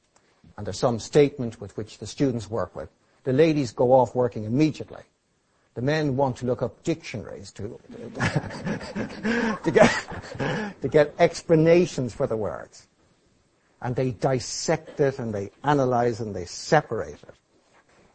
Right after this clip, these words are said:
If you have a, a general meeting on a Saturday, the ladies all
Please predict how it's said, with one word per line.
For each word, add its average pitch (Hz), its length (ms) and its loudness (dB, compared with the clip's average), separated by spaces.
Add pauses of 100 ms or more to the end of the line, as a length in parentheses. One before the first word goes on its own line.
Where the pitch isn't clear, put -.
(120)
If 135 180 -2
you 139 100 2
have 139 240 4
a, 131 160 6
a 143 80 -2
general 151 380 6
meeting 143 380 0
on 113 120 -2
a 110 60 -4
Saturday, 131 600 0 (680)
the 123 80 0
ladies 143 460 4
all 135 520 8